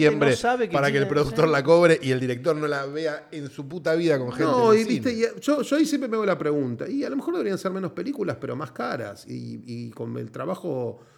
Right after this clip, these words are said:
Speaker 3: de la gente mejor pago, ¿eh?
Speaker 1: Pero no quieren hacer eso, Axel.
Speaker 2: No
Speaker 1: No,
Speaker 2: quieren
Speaker 1: no, no,
Speaker 2: hacer
Speaker 1: no,
Speaker 3: eso.
Speaker 1: no, ni
Speaker 3: No sé, no.
Speaker 1: siqui-, no, ni siquiera quieren hacer eso.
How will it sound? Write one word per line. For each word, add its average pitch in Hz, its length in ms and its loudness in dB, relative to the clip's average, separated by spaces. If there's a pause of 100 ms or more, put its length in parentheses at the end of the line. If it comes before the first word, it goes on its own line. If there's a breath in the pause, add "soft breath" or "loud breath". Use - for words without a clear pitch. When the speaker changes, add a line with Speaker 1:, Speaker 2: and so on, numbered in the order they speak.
(120)
Speaker 3:
de 123 120 -8
la 123 80 -4
gente 214 320 -6
mejor 185 340 -10
pago, 131 460 -8
¿eh? - 40 -14
Speaker 1:
Pero 165 160 -6
no 202 160 -6
quieren 220 280 -4
hacer 139 240 -6
eso, 131 280 -6
Axel. 123 540 -10
Speaker 2:
No 143 80 -10
Speaker 1:
No, 151 80 -6
Speaker 2:
quieren 160 160 -4
Speaker 1:
no, 160 60 -6
no, 175 140 -2
Speaker 2:
hacer - 40 -2
Speaker 1:
no, - 80 -4
Speaker 3:
eso. - 40 -2 (120)
Speaker 1:
no, 151 60 -2
ni 143 80 -2
Speaker 3:
No - 60 -4
sé, 196 80 -6
no. 165 60 -10
Speaker 1:
siqui-, 214 120 -6
no, 226 200 -2
ni 196 140 -6
siquiera 202 240 -2
quieren 196 220 -4
hacer 175 240 -6
eso. 127 280 -12